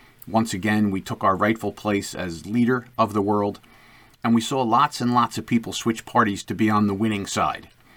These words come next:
I think there was a lot of probably blue dog Democrats. I think that's what they're called. They're more conservative Democrats. They're not really progressive super liberals. Uh, they, they have a tendency to go both ways on some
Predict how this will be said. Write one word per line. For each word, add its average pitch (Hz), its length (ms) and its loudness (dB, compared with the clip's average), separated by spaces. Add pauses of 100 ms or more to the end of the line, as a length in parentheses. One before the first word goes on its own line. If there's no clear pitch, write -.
(300)
I 113 100 0
think 151 180 -2
there 147 100 2
was 120 120 2
a 113 40 -2
lot 120 240 4
of 113 60 -8
probably 107 340 2
blue 104 380 0
dog 113 320 2
Democrats. 113 560 0
I - 20 -8
think 95 180 -6
that's - 200 -8
what - 80 -12
they're 92 100 -6
called. 101 320 -2 (580)
They're 120 200 2
more 120 160 4
conservative 110 640 0
Democrats. 110 500 0
They're 107 100 -2
not 107 100 0
really 107 220 0
progressive 101 680 -4
super - 320 -2
liberals. 110 460 -2 (520)
Uh, 76 200 -6
they, 85 160 -8 (100)
they 107 240 0 (160)
have 113 160 -4
a 104 60 -6
tendency 113 460 2
to 101 180 -4
go 107 200 2
both 104 300 -2
ways 110 440 2
on 104 180 2
some 117 360 0